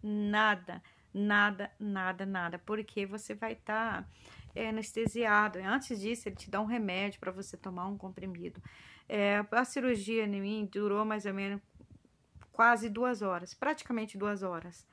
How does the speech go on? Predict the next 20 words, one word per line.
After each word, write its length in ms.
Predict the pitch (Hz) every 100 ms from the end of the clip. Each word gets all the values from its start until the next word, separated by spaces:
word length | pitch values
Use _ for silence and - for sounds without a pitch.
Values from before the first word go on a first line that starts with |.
| _ _ -
né? 300 | 185 190 202 - - -
É, 800 | 202 208 202 196 196 190 190 180 - _
porque 260 | 247 254 226
ele 120 | 202
tirou 280 | - 196 202
todos 280 | 208 220
os 140 | 254 233
dentes, 540 | 190 202 196 196 190
deu 160 | 196 220
ponto, 580 | - 196 196 180 185 196 - - -
ele 180 | 202
furou 800 | 214 240 247 233 220 214 214 190
o 140 | 220 208
osso 260 | 196 - 196
da 140 | 240
boca, 440 | 214 214 208 196
colocou 380 | 196 190 185 190
os 120 | 226
parafusos, 880 | - 240 247 - 208 208 208 202 196
né? 220 | 202 208